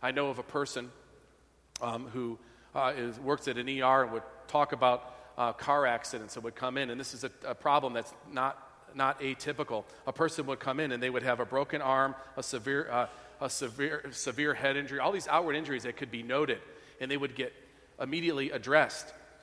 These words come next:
But a person would often have an internal injury that you couldn't see, and they would bleed out from the inside while they're addressing these outward ones.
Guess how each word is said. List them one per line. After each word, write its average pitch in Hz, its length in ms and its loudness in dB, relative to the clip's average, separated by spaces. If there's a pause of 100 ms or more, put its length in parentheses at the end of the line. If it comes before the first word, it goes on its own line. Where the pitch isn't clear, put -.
But 143 140 2
a 131 40 -4
person 180 420 0
would 131 160 0
often 151 380 4
have 127 180 2
an 127 80 -6
internal 147 440 -2
injury 117 260 -6
that 113 160 -10
you 139 60 -10
couldn't 170 200 -4
see, 170 240 -6
and 123 80 -4
they 127 60 -2
would 120 160 -6
bleed 156 240 -4
out 156 240 2
from 135 100 -6
the 135 120 -4
inside 143 460 2 (220)
while 151 140 4
they're 151 140 4
addressing 151 420 0
these 127 160 -4
outward 131 340 0
ones. 110 400 -8